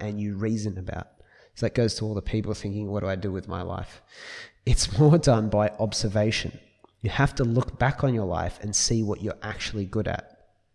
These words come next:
I would probably add what you actually have enjoyed doing. Uh, his example is science. So he says he wanted to be a scientist. So that's why he views science at the top, has this whole respect around it, more than Taleb and Thiel, obviously.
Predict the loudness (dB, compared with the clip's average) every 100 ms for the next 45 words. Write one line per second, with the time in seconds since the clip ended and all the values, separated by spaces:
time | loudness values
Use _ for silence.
0 | _ _ -4 -2 0 -2 -2 -2 -4 -6
1 | -10 -16 _ -10 -6 -4 -4 -6 -6 -6
2 | -8 -6 -6 -6 -6 -10 -8 -12 _ _
3 | _ -20 -20 -20 -20 -6 -4 2 2 2
4 | 0 -2 -4 -4 -4 -4 -4 -4 -6 -8
5 | -12 -8 -4 0 2 2 2 0 0 0
6 | 0 0 0 -2 -2 -4 -4 -4 -2 -2
7 | -4 -4 -4 -6 -10 _ _ _ _ _
8 | -4 -4 0 0 0 -2 0 2 4 2
9 | 2 2 -2 -4 -2 0 2 0 -4 -4
10 | -2 -2 -2 -2 -2 -4 -4 -4 -4 -4
11 | -6 -4 -4 -2 -2 -2 -2 2 0 0
12 | -2 0 2 2 0 -2 -4 -2 -4 -4